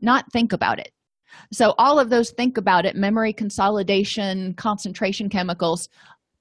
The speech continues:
those are doing other stuff right now. Your body is not worried about all these things. So we need to help people figure out how can they accommodate themselves. Just like when you have a broken leg,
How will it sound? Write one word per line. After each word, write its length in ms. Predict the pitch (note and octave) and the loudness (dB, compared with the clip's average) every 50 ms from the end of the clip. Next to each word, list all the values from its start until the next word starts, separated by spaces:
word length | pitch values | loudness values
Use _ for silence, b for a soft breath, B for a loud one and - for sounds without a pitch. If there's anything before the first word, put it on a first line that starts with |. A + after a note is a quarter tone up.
| _ _ _ | _ _ _
those 180 | G3+ B3 A#4+ C5 C#5+ | 2 2 4 4 2
are 80 | A#4+ G4 | 2 2
doing 220 | F4+ D4 B3+ G#3+ | 2 2 2 0
other 180 | F3+ E3 - E3 | -2 -2 -4 -6
stuff 380 | - - - F#3 D#3 E3 - | -6 -2 -2 -2 -2 -2 -6
right 160 | - - - - - | -8 -8 -8 -8 -10
now. 100 | F2 - - _ _ _ _ _ | -14 -14 -14 _ _ _ _ _
Your 180 | - F3+ G3+ F#3+ | -2 -2 0 2
body 380 | G#3 G#3+ G#3+ A3+ A#3+ B3 G#3+ | 4 4 6 6 4 4 2
is 140 | F3 F#3 - | 0 -2 0
not 260 | G#3+ G3+ G3 - - | 0 0 0 0 0
worried 400 | F3+ F#3+ F#3 G3 F#3+ F#3+ F#3+ F3+ - | -4 -4 -2 0 0 0 -2 -2 -2
about 640 | E3+ E3+ - F3 E3 D#3+ D#3+ D3 - - - - b b b b b b _ _ _ _ | -4 -2 0 2 4 4 2 2 -2 -6 -14 -18 b b b b b b _ _ _ _
all 180 | E3+ F3 E3 | 2 2 2
these 240 | D3+ C#3 D#3 E3+ - | 2 0 -6 -6 -8
things. 360 | - - C#2+ - - - - b b b b b | -10 -12 -12 -12 -12 -14 -16 b b b b b
So 140 | - - A#3 | -2 -2 0
we 120 | G#3+ A3 A3+ | 2 2 2
need 220 | A3+ A#3+ A#3+ A#3 | 2 0 0 0
to 80 | B3 A3+ | -2 -2
help 240 | A3 C4 A3+ - | 0 -2 -2 -2
people 240 | - A3+ G#3 - G#3+ | -4 -6 -4 -4 -6
figure 380 | G3+ - - A3 G#3+ G3+ G#3 G3+ | -4 0 0 0 0 2 2 2
out 180 | F#3+ F3+ - | 2 2 0
how 180 | G3+ - A3 A#3 | 0 0 2 2
can 160 | A#3+ C4 A#3+ | 2 0 2
they 180 | A#3 A3+ A3 G#3 | 2 2 2 2
accommodate 640 | G3+ - - - A#3 A#3 A3+ G#3+ G3 F#3 E3+ - - | 0 -2 -2 0 2 2 2 2 2 0 -2 -4 -6
themselves. 500 | - D3+ D#3+ - - C#3+ F#2+ F#2+ F3 - | -8 -8 -8 -6 -6 -4 -4 -4 -6 -6
Just 260 | - F#3 F#3 - - | -4 -4 -4 -2 0
like 240 | A3+ G#3 G3 G3+ G3+ | 2 2 2 2 2
when 120 | G#3 G#3 | 0 -2
you 100 | G3 F#3+ | 0 2
have 200 | G#3 A3 G3 F#3+ | 2 2 4 2
a 60 | F#3 F3+ | 2 2
broken 340 | - G3 G3 G3 G#3 G3+ | 2 0 0 0 -2 -2
leg, 380 | G#3+ A#3 A3+ A3+ A3+ A3+ G#3+ A#3 | 0 2 4 4 4 2 0 -4